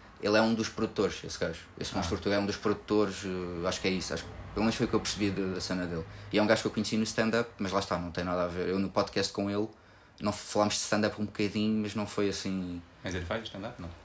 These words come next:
Speaker 1: Não.
Speaker 2: Ah, tá.
Speaker 1: Não, mas ele aparece bué, ele agora queria aparecer no Roterdão, ele aparece sempre em, em espetáculos e isso, e eu conheci o gajo um bocado, yeah, tipo, através de comediantes. Porque lá está, porque ele está ligado à comédia, mas não é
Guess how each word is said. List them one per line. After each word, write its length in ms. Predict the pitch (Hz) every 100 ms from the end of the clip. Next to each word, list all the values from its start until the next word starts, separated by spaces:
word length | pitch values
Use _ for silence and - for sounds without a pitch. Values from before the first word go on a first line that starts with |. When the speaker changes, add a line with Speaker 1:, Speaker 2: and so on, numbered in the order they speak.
| -
Speaker 1:
Não. 100 | 98 - -
Speaker 2:
Ah, 60 | 101
tá. 100 | - -
Speaker 1:
Não, 160 | 120
mas 140 | 117 107
ele 100 | 113
aparece 440 | 113 117 113 -
bué, 500 | 101 110 104 101 98 -
ele 240 | 73 76
agora 240 | 92 98 107
queria 200 | 107 107
aparecer 280 | - - 104
no 80 |
Roterdão, 480 | 104 - 104 101 107
ele 100 | 95
aparece 300 | 92 95 95
sempre 260 | - 92 101
em, 460 | 98 98 98 95 92
em 40 |
espetáculos 680 | 95 - 95 98 95 92 82
e 80 | 92
isso, 140 | 92
e 40 | 90
eu 20 |
conheci 300 | 98 95 98
o 40 | 95
gajo 240 | 95 95
um 40 | 92
bocado, 340 | 95 92 90
yeah, 240 | 95 92 85 -
tipo, 180 | 85 80
através 380 | 82 92 90 87
de 60 |
comediantes. 580 | - 95 95 92 95 - - -
Porque 100 | -
lá 40 | 110
está, 120 | 123
porque 140 | -
ele 60 | 98
está 120 | 104
ligado 320 | 101 101 104
à 80 | 107
comédia, 420 | 104 104 107 101
mas 140 | 104 101
não 240 | 98 98
é 300 | 98 95 90